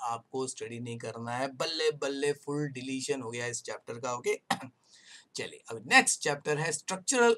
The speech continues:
organization in animal, जिसमें एनिमल टिश्यू और आपको कॉकरोच का स्टडी करना है। तो इसमें से देखिए, एनिमल टिश्यू को रखा गया है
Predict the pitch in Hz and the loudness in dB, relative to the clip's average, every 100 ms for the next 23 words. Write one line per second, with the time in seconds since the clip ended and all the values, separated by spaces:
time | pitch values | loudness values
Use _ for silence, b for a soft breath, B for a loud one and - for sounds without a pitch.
0 | 139 127 139 147 143 135 151 147 147 113 | 2 -4 -2 -2 -2 -4 -4 -4 -6 -8
1 | 139 143 123 - 139 - 143 233 254 214 | -6 -6 -6 -10 -8 -4 -2 2 2 2
2 | 180 - - 302 - b b b - 143 | -2 -2 -2 -4 -8 b b b -2 0
3 | 139 160 151 143 139 - 180 180 - 147 | 2 0 0 0 0 0 0 0 0 0
4 | 143 131 - 120 127 127 - 113 120 117 | 0 0 -4 -6 -6 -6 -8 -8 -6 -4
5 | 120 117 - 160 156 147 147 147 127 - | -4 -6 -4 -2 2 2 2 0 -6 -6
6 | 147 147 - 147 139 143 127 123 139 147 | -2 -2 -2 -4 -2 -2 -4 -8 -4 -6
7 | - 180 262 254 247 202 185 147 170 156 | -4 0 2 6 4 4 -2 -6 -6 -6
8 | 156 151 120 - 123 117 104 107 110 202 | -4 -4 -4 -6 -6 -6 -8 -8 -4 -4